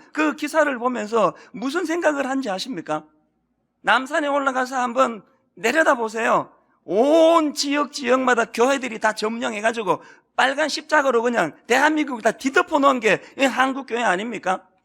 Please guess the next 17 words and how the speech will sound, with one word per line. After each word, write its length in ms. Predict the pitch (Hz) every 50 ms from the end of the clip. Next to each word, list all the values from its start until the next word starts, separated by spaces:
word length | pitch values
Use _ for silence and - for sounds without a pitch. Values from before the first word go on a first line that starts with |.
| _ _ _ _ _ _ _ _ _ -
이렇게 580 | 214 277 330 359 381 381 381 311 302 - - -
구석구석에 840 | - 311 311 294 403 415 403 - - 453 403 349 370 330 392 302 -
교회가 440 | - 247 262 285 294 311 311 294 247
있는 360 | 226 226 233 254 233 185 151 - - -
한국교회에서 1120 | - 247 269 285 269 311 - - - - 240 262 262 247 214 175 247 269 240 196 160 139 - - - - - -
이렇게 560 | 262 359 370 392 370 381 - 311 294 233 -
경제적인 840 | - 226 233 262 269 277 262 330 349 392 - 403 311 311 294 262 269
어려움 400 | 285 302 285 277 262 254 247 -
때문에, 600 | 233 226 214 208 214 254 277 269 240 196 160 - - - - -
이것 360 | - - 262 254 370 392 - -
때문에 380 | - 302 359 381 349 - 269
자살하는 640 | - 269 294 302 339 359 349 302 285 294 285 277 262
일이 160 | 247 240 254
일어나면 380 | 269 247 262 254 262 262 247 196
안 180 | 160 214 247
되지, 280 | 262 339 359 349 349 370
이게. 680 | 320 220 202 220 202 196 185 190 202 185 156 131 -